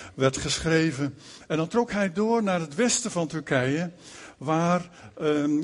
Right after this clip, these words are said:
Efeze, de stad Efeze, ligt. En daar kun je nu nog naartoe. Je kunt naar Efeze toe. Je kunt zien hoe Efeze, Efeze eruit, eh, eruit ziet.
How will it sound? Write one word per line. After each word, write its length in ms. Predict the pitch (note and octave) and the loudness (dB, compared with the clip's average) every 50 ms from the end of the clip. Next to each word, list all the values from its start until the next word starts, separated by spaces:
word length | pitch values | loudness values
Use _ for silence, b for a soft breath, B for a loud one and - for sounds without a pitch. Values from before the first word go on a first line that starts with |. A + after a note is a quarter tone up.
| - | 0
Efeze, 580 | - E3+ E3+ E3 G3 G#3+ A3 A3 G3 - - B2+ | 0 0 0 2 4 4 4 4 0 -2 -4 -6
de 100 | - C#3+ | -8 -6
stad 320 | C3+ - - E3+ D#3 D#3 | -6 -4 -2 -2 -2 -2
Efeze, 580 | G3+ F#3+ C3 - F#3+ G3+ G3+ F#3 - - C3 G#2+ F2+ B B B B B B | -2 -4 -2 2 2 4 4 4 2 0 -2 -4 -6 B B B B B B
ligt. 340 | B C3+ D#3+ D#3+ - - - | B 4 4 4 4 2 0
En 80 | F#3+ D3+ | 0 -2
daar 80 | - | 0
kun 140 | - - G#3 | 2 2 2
je 100 | G3 G3 | 2 2
nu 140 | F#3+ G3+ G3 | 2 2 2
nog 180 | G3+ A3 G#3+ | 2 2 2
naartoe. 280 | - G3+ F#3 - C#3 G2+ - - - _ _ _ _ _ | 0 -2 -2 -2 -6 -8 -8 -12 -20 _ _ _ _ _
Je 120 | - D3+ | -8 0
kunt 180 | C#3+ G3+ G#3+ F#3+ | 2 2 2 4
naar 140 | G#3 G#3 | 2 0
Efeze 420 | F#3+ - - E3+ B2+ A#2 G2+ - C3 | 0 4 6 6 6 6 4 0 -6
toe. 160 | - - - - - - B B B B B B B B B _ | -8 -10 -14 -16 -18 -20 B B B B B B B B B _
Je 100 | - D#3+ | -2 0
kunt 220 | - G3 F3+ D#3+ | 2 2 2 2
zien 220 | - - G3 G3+ F#3+ | 0 -2 -2 -2 0
hoe 100 | F3+ F3 | -2 -4
Efeze, 420 | D3+ - F3 F3 F3+ E3+ - G3+ | 0 0 0 2 0 -2 -2 -4
Efeze 480 | F3 D3 - F3+ F3+ F#3 F3+ - E3+ D#3+ | -6 -4 2 4 4 4 4 2 0 0
eruit, 380 | C#3+ D#3 D3 C#3+ B2+ - - - - - | 2 2 2 2 0 -2 -4 -8 -10 -4
eh, 440 | - C#3+ C3 C3 B2 B2+ B2+ B2 - | 0 0 2 2 2 0 -2 -2 -2
eruit 340 | C#3 C#3 E3+ E3 D3+ D3 C#3+ | 0 2 4 4 4 4 2
ziet. 340 | - - D#3+ C3+ - - | -2 -2 -4 -6 -8 -12